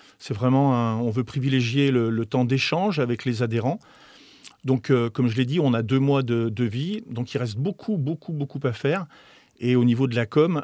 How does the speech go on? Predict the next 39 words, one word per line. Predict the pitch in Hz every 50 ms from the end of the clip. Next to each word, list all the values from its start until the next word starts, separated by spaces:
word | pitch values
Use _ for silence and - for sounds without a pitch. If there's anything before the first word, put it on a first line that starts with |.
| -
euh, | 127 117 117 117 113 113
il | 110 110
y | 110
a | 107
déjà | 120 113 104 120 123
plein | 107 _ - 147 151 160 165
de, | 156 127 120 117 113 117 113
il | 107
y | 110 113
a |
plein | 107 - - 123 131 127
de, | 120 113 113 110 110 107
de, | 101 101 104 104 - _
d'idées | - - 110 107 139 147 127 135 147 180 185 180 165 -
qui | - - 117
sont, | - - 123 117 113 113 107
euh, | 107 107
qui | 104 - - 120
sont | - - 127
sorties | - - 123 - - - - 151 165
des | 131 120
différentes | 110 113 123 - 135 123 127 -
réunions. | - 135 113 120 151 208
On | 202 147
a | 113
déjà | 117 107 101 123
fait | 110 - 123
deux | 110 123 131
réunions | 127 139 131 131 131 135 139 135 123
de, | 110 104 104 - - - - - - _ _ -
au | 123
niveau | 123 117 120 123
du | 120 120
conseil | - 131 - 143 131
d'administration | 123 127 120 123 123 120 110 - - 123 110 - - 151 170 208
pour | - - - -
trouver | - - - 160 139 156 160
des | 143 139
solutions. | - - 139 127 127 - - - 180 233